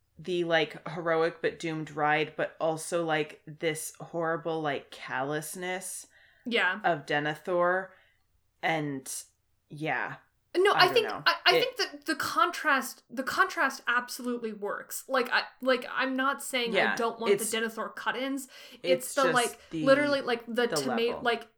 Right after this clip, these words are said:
Speaker 2: the tomato juice, like, there's that one shot at the end where literally it's, like,
Speaker 1: Yeah.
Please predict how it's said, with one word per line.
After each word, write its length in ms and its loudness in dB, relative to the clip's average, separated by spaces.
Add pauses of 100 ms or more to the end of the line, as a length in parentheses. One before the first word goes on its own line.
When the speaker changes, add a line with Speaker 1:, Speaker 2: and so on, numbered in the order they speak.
Speaker 2:
the 140 -4
tomato 840 -2 (760)
juice, 480 -8
like, 220 -8
there's 180 -4
that 260 -6
one 400 -2 (120)
shot 280 0
at 120 -8
the 180 -12
end 220 -12
where 120 -4
literally 540 -6
it's, 180 -10
like, 180 -2
Speaker 1:
Yeah. 340 4